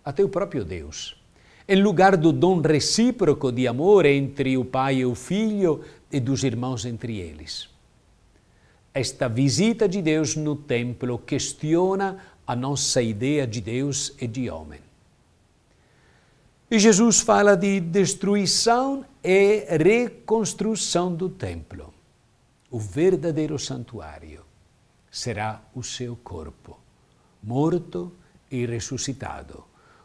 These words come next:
onde se adora o Pai em espírito e verdade. O templo será destruído, mas não por Jesus, e sim pelos chefes que, mantendo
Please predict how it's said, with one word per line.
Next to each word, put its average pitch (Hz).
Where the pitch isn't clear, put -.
onde 156
se 156
adora 151
o 147
Pai 175
em 151
espírito 190
e 165
verdade. 80
O 202
templo 185
será 160
destruído, 131
mas 147
não 175
por 135
Jesus, 127
e 135
sim 214
pelos 139
chefes 160
que, -
mantendo 156